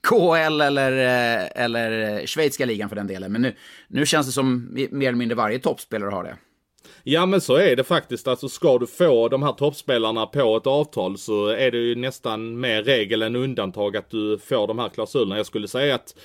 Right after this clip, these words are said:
Speaker 2: Dennis Everberg, som skrev ett femårskontrakt med Rögle inför den här säsongen, att han inte har klausul förrän efter år två är ju ganska ovanligt.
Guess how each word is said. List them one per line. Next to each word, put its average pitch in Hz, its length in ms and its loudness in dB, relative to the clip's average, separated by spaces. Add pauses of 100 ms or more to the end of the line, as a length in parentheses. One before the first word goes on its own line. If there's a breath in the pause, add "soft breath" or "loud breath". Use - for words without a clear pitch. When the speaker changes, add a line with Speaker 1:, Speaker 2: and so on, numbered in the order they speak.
(200 loud breath)
Speaker 2:
Dennis 120 340 0
Everberg, 113 500 4
som 110 340 -4
skrev 107 280 0
ett 113 120 -4
femårskontrakt 117 800 -2
med 117 200 -2
Rögle 113 400 2
inför 107 480 -2
den 117 160 -6
här 135 140 0
säsongen, 104 680 -6 (260 soft breath)
att - 180 -8
han 120 200 -2
inte 143 280 0
har 117 120 2
klausul 120 560 0
förrän 107 340 -4
efter 110 460 -4
år 107 140 0 (140)
två 107 300 2
är 113 60 2
ju 110 100 2
ganska 123 500 -2
ovanligt. 98 680 0